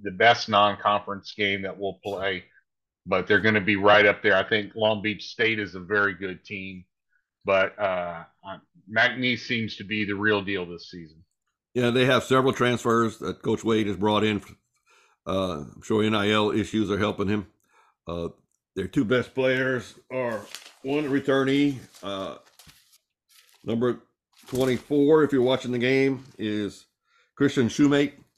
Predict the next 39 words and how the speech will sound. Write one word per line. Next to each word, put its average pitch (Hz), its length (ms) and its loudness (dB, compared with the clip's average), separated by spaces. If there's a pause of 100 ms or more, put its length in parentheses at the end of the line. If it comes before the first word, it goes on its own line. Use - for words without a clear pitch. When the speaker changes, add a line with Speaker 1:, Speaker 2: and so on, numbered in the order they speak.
(360)
Speaker 2:
As - 180 -20
far 117 120 0
as 110 80 0
I 117 60 0
know, 117 240 2
even 117 160 -2
though 120 80 0
he's 120 120 0
from 123 160 -2
Chicago, 117 460 0
he's 98 140 -4
not 120 160 0
related 110 320 0
to 104 60 -4
the 98 80 -4
John 113 280 0
Shoemate 104 580 -4
from 98 120 -6
Notre 107 180 0
Dame 104 300 -2
in 98 80 -6
the 92 80 -10
seventies. 98 540 -6 (1120)
Um, 104 400 -2 (220)
he's 117 160 -4
a 98 40 -4
Tulsa 123 320 -2
transfer, 123 460 0
but 113 120 0
he 120 80 0
played 131 300 2
last 120 300 2
year 113 280 -2
at 110 260 -4
McNeese. 110 540 -6 (400)
He's 123 300 -6
the 107 120 -6
top 113 240 0
returnee. 113 640 -2